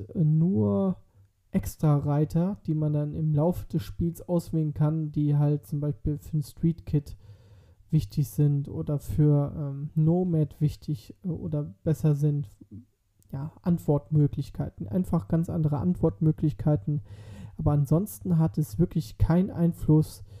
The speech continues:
im Spiel. Ja, ihr als Wie, äh, streben ha-, äh, strebt halt mit seinem Freund, äh, Jackie Wells,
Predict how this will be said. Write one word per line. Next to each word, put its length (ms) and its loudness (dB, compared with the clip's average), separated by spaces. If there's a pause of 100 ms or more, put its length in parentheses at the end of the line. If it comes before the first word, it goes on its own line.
(220)
im 320 4 (240)
Spiel. 500 -2 (1900)
Ja, 260 -2 (320)
ihr 240 0
als 400 -4
Wie, 440 -2 (720)
äh, 500 -2
streben 680 -2
ha-, 160 -4
äh, 260 2
strebt 440 -4
halt 460 2
mit 200 -2
seinem 240 2
Freund, 800 0
äh, 400 2
Jackie 400 0
Wells, 500 -2